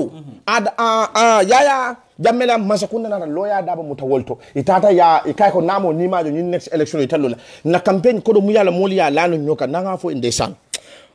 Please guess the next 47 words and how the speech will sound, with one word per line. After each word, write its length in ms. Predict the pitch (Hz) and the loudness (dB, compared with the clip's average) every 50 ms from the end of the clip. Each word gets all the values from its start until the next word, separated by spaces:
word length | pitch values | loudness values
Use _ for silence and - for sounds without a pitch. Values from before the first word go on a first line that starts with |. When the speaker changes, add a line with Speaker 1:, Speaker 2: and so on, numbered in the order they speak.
| _ - | _ -2
Speaker 2:
Wo 80 | 151 | 0
time 220 | 151 208 185 185 190 | 2 2 2 2 2
o 60 | 185 | 0
Birikama, 680 | 160 170 170 165 - - 170 170 170 165 160 160 156 156 | 0 0 -2 -2 0 0 0 0 2 0 0 2 0 0
musolu 400 | 160 160 156 - - 196 180 170 | 0 -2 -4 -2 -2 -2 -2 -2
mun 180 | 165 160 165 170 | -4 -4 -2 0
yala 160 | 180 165 156 | 0 0 2
ka 100 | - 165 | 0 -2
Njende 320 | 147 147 156 156 151 156 151 | -2 -2 -4 -4 -4 -4 -2
Njai 380 | 151 156 151 147 147 143 143 | 0 0 0 0 0 0 0
yake 240 | 160 165 170 - 156 | 0 -2 0 -2 -4
Birikama. 420 | 139 139 139 - 139 127 113 87 - _ _ _ _ _ | -4 -4 -4 -2 -2 -2 -4 -4 -10 _ _ _ _ _
Wole 240 | 160 185 196 190 170 156 156 | -2 0 2 2 0 0 0
U 100 | 160 160 | 0 0
D 120 | 151 147 | 0 -2
P 120 | - 147 135 | -2 -2 -2
muta. 220 | 127 120 117 - - _ _ _ _ _ _ _ _ _ _ _ _ | -2 -4 -6 -10 -16 _ _ _ _ _ _ _ _ _ _ _ _
Ya 120 | 160 180 | 2 2
jele 120 | 180 180 165 | 4 4 2
wo 100 | 170 170 | 2 0
time 160 | 185 175 160 147 | 0 0 0 2
wo 100 | 151 180 | 2 2
Njende 280 | 180 165 175 160 165 165 | 2 0 0 0 0 0
Njai 180 | 151 151 139 135 | 2 2 2 2
musol. 320 | 143 139 - 131 104 - - _ _ - - _ _ 131 | 0 -2 -2 -4 -4 -6 -12 _ _ -20 -20 _ _ -4
Ni 120 | 156 175 | -2 0
nga 540 | 190 190 185 180 175 175 170 170 170 170 - _ _ _ | 0 2 2 2 2 2 2 0 0 -4 -6 _ _ _
meeting 320 | 127 131 143 156 143 175 160 | -4 -2 -2 0 0 0 0
o 40 | 143 | 0
sodo 180 | 156 135 131 | 0 0 0
wala 220 | 135 156 165 165 143 | 2 2 2 0 -2
ka 80 | 143 131 | -2 -8
five, 300 | - - 147 151 147 - | -8 -8 -6 -6 -6 -8
five, 260 | - 156 147 139 139 | -10 -8 -8 -8 -6
five, 240 | - 147 139 143 143 - | -6 -6 -6 -6 -6 -8
five 200 | 143 131 123 117 | -10 -12 -8 -6
dollars 280 | 131 120 127 120 - | -4 -4 -4 -4 -6
wala. 220 | 127 117 117 110 107 - - - _ _ _ _ - - - - - | -6 -6 -4 -6 -8 -10 -16 -20 _ _ _ _ -20 -20 -14 -4 0
Nga 180 | 143 160 170 175 | 0 2 4 4
remember 360 | 175 175 170 170 160 156 147 | 4 4 4 2 2 2 2
wo 100 | 151 160 | 2 2
time 200 | 170 165 147 151 | 2 2 2 2
o 40 | 139 | 2
Lammarong, 500 | 135 147 156 165 160 156 156 143 139 139 - | 2 2 0 0 2 0 2 2 2 0 0
Alma 260 | 156 160 156 156 151 | -2 -2 -2 -2 -2
ne 200 | 147 143 143 143 | 0 0 0 0
maning 380 | 139 147 147 143 139 131 127 | 0 0 -2 -2 -2 -4 -6